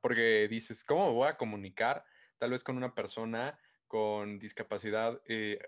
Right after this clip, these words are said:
eh, auditiva?" O etcétera, etcétera, etcétera. Y ya cuando estás ahí, como sí te da miedo, pero cuando lo logras, no, no es como un, "Ay, lo logré. Guau, soy una excelente persona".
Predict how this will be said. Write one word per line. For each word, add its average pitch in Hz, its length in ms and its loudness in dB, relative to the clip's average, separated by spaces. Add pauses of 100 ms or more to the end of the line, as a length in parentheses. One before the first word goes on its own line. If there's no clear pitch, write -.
eh, 104 380 -4
auditiva?" 107 680 -4 (600)
O 107 760 0 (600)
etcétera, 143 440 -2
etcétera, 143 340 -2
etcétera. - 520 -4 (580)
Y 135 140 -10
ya 160 160 -2
cuando 220 260 0
estás 147 380 -2
ahí, 107 440 -4 (400)
como 123 800 -2 (160)
sí - 300 -2
te 202 80 0
da 151 120 4
miedo, 123 540 -2 (420)
pero 117 180 2
cuando 117 240 0
lo 113 140 2
logras, 120 640 0 (640)
no, 139 360 -4
no 151 140 -4
es 165 100 -6
como 170 240 -2
un, 127 340 -4
"Ay, 131 280 -6
lo 113 140 -8
logré. 104 600 -4 (520)
Guau, 107 380 0
soy 123 300 -2
una 131 120 -4
excelente 107 640 -2
persona". 117 560 -6